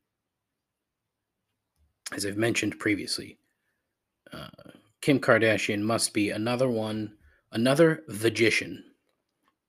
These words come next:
like J-Lo. We c-, we can talk about swordsmen, but the, uh, the vagicians are rarely mentioned. Powerful,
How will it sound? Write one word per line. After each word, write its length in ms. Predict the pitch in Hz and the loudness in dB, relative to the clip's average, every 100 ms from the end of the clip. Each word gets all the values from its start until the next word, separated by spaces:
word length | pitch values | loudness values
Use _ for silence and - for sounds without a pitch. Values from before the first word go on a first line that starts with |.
| _ _ _ _ _ _ _ _ _ | _ _ _ _ _ _ _ _ _
like 200 | 104 104 | -8 -6
J-Lo. 480 | 98 95 95 - - - | -4 -6 -6 -12 -16 -8
We 80 | 117 | -6
c-, 100 | 135 | -6
we 100 | 143 | 0
can 140 | 240 | 2
talk 260 | - 190 190 | 6 6 6
about 360 | 117 107 101 - _ | 4 2 0 -6 _
swordsmen, 640 | - 135 117 95 - 85 - _ _ _ _ _ _ _ _ _ _ _ _ _ _ | -4 2 2 0 -8 -14 -18 _ _ _ _ _ _ _ _ _ _ _ _ _ _
but 220 | 110 101 | -2 0
the, 260 | 113 104 98 | 0 0 0
uh, 240 | 104 101 | -2 -2
the 140 | 98 107 | -2 -2
vagicians 1000 | 117 117 151 165 127 101 98 95 - - | -2 0 2 2 0 -2 -4 -2 -4 -4
are 220 | 107 101 | -6 -4
rarely 480 | 101 120 120 110 104 | -2 0 0 0 -2
mentioned. 560 | 98 95 - - 101 - - _ _ _ _ _ _ _ _ _ _ _ _ _ - | -4 -6 -8 -10 -12 -16 -20 _ _ _ _ _ _ _ _ _ _ _ _ _ -8
Powerful, 600 | 120 120 113 - - | -2 0 0 -4 -12